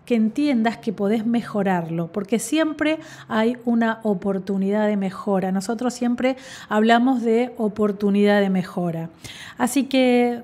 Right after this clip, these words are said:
como siempre, me emociona estar en este lugar porque tenemos una conexión.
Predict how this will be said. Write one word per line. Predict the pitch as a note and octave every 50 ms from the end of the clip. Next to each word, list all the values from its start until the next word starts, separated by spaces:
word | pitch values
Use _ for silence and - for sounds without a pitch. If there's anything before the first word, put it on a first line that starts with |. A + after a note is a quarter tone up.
| -
como | - - A#3+ A#3 A#3
siempre, | - - C#4+ C#4 C4+ C4+ C4+ C#4 C#4+ C#4+ C#4
me | A#3+ A#3+
emociona | A3+ G#3+ G#3+ A3 A3 - C#4+ C#4 C4 B3+ A#3+ A3+ A#3 B3 B3+ A#3+
estar | A3 G#3 - - A3+ A3
en | A3 G#3
este | A3 A3+ A3 - A3+ A3
lugar | A3 A3+ A#3+ C#4+ D4 C#4 C4 C#4
porque | - A3 F#3+ G3+
tenemos | G3 G3+ G3 G3+ G#3 G#3+ G#3+ - -
una | G3+ G3 G3
conexión. | G3 - G3 F#3+ F#3 F#3 - - C4+ B3+ A#3+ A#3 A#3+ B3 A#3+